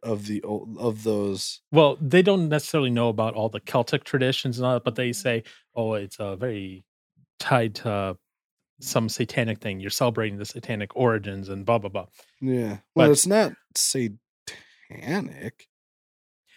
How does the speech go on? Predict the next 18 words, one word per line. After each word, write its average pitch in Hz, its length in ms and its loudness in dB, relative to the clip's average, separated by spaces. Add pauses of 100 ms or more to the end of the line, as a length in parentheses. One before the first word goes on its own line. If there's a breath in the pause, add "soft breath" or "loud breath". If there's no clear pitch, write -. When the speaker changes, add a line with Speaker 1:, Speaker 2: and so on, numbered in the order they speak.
(520)
Speaker 2:
There, 277 240 10
Speaker 1:
It's 208 260 4
Speaker 2:
there 285 140 12
are 277 40 4
components 208 560 8
where 185 140 8
we 170 200 6
could 160 120 4
argue, 143 320 8
Speaker 1:
It 151 140 6
could 143 200 8
Speaker 2:
we 139 220 10
could 131 60 12
Speaker 1:
be. - 0 -
Speaker 2:
argue 143 340 10
about 139 260 8
that, 135 220 8
okay? 131 320 6